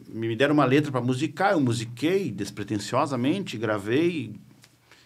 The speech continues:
Em Uruguaiana mesmo, essa música passou numa coxilha nativista, em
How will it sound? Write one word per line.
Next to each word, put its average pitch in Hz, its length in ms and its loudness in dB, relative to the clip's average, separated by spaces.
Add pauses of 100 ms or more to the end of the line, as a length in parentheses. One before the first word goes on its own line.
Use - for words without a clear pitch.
(100)
Em 101 160 -2
Uruguaiana 117 480 2
mesmo, 139 160 4
essa 147 180 -2
música 151 300 0
passou 185 540 0
numa 170 180 -2
coxilha 185 500 -4
nativista, 113 680 -8 (100)
em - 80 -14